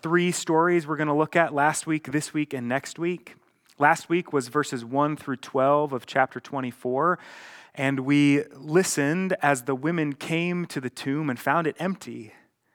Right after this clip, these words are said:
as they wondered what to make of it. As they reported back to the disciples who didn't believe a word they said, they thought it was nonsense. Peter runs to the tomb, finds it empty as well, and wonders what could have happened.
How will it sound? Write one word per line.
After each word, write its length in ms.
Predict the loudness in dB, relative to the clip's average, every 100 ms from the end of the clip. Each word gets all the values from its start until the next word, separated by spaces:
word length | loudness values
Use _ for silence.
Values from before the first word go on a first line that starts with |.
| _
as 120 | -8 0
they 100 | 0
wondered 340 | 2 0 0
what 140 | -2
to 100 | -4
make 280 | -2 -2 -2
of 80 | -6
it. 260 | -10 -18 -20 _ _ _ _ _ _ _ -2
As 120 | 2
they 80 | 2
reported 460 | 0 2 2 4
back 380 | 4 4 4 -2
to 80 | -6
the 100 | -4
disciples 600 | -2 2 2 2 -4 -4
who 80 | -2
didn't 300 | 2 2 0
believe 400 | -2 0 0 0
a 40 |
word 300 | 0 0 0
they 140 | -2 0
said, 320 | 2 4 2
they 80 | 0
thought 240 | 2 2
it 40 |
was 140 | 0 -4
nonsense. 800 | 2 2 0 -4 -6 -6 -12 -12
Peter 360 | -4 0 4 2
runs 440 | 4 2 2 -2
to 100 | -4
the 80 | -6
tomb, 380 | -4 -4 -4 -4
finds 360 | 0 2 0 -4
it 120 | -4
empty 340 | -6 -6 -4 -4
as 120 | -2
well, 400 | 2 4 2 -2 -14 -20 -16
and 220 | -12 -8
wonders 420 | -6 -6 -6 -8
what 460 | -8 -6 -6 -8 -20 -16
could 240 | -6 -6
have 120 | -6 -8
happened. 600 | -8 -8 -12 -20 -20